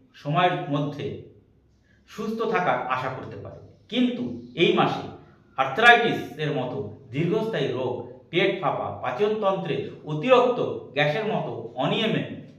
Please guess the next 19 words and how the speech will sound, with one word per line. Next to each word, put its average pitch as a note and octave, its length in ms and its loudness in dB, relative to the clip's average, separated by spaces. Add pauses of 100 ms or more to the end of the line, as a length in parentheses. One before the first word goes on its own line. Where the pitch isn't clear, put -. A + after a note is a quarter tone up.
(160)
ভুগছেন E3 560 0
এমন F#3+ 260 0
বা-, G3 400 0
ব্যক্তিরা - 480 2 (260)
এই F3 180 2
মাসে D3 260 0 (280)
অনেকটাই C3+ 520 -4
কষ্ট A#2 280 -10
পাবে। F#2 160 -14 (420)
এছাড়াও B3 680 6
এই B3 180 4
মাসে A3+ 360 2
এই E3+ 100 -6
কর্কট E3 500 -4
রাশির F#3+ 460 -4
জাতক C#3 280 -2
বা D3 200 -4
জাতিকারা C3+ 840 -2
অশ্ব - 600 -6